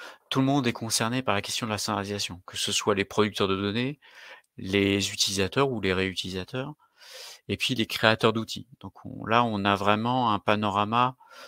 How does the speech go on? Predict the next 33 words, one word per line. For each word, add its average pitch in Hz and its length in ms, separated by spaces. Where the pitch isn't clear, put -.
de, 95 680
d'utilisateurs 107 680
très - 220
large, 120 340
enfin, 98 140
de 90 100
personnes 117 400
concernées 101 460
par 98 140
ces - 140
standards 107 300
qui - 140
est - 20
très - 160
large. - 380
Donc, - 180
euh, - 60
voilà, 87 120
toutes - 220
les 120 80
personnes 117 460
qui, - 100
finalement, 107 500
travaillent 113 540
à 92 60
la 95 100
production 101 600
ou 101 100
la 92 100
réutilisation, 92 800
euh, 101 80
des 98 160
données 107 500